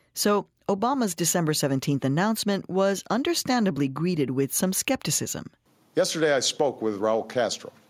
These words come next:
Speaker 2: to finalize Alan Gross's release and the exchange of prisoners, and to describe how we will move forward. I made clear my strong belief that Cuban society is constrained by restrictions on its citizens. In addition to the return of Alan Gross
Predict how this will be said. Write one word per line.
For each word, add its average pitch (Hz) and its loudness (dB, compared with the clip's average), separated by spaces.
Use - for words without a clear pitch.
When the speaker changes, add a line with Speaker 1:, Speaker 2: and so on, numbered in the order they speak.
Speaker 2:
to 98 -6
finalize 113 0
Alan 101 -2
Gross's 101 -4
release 110 -2
and 131 -4
the 131 -2
exchange 107 -4
of 101 -16
prisoners, - -6
and 156 -2
to 156 -6
describe 120 0
how 120 0
we 117 -2
will 110 -2
move 107 -2
forward. 80 -8
I 87 -8
made 147 -4
clear 147 0
my 117 0
strong 123 -2
belief 120 -2
that 98 -8
Cuban 120 -4
society 110 -2
is 98 -2
constrained 101 -6
by 85 -4
restrictions 101 -2
on 95 -4
its 80 -6
citizens. - -6
In 110 -6
addition 147 -2
to - -8
the 110 -6
return 127 -2
of 104 -4
Alan 107 -2
Gross 143 -2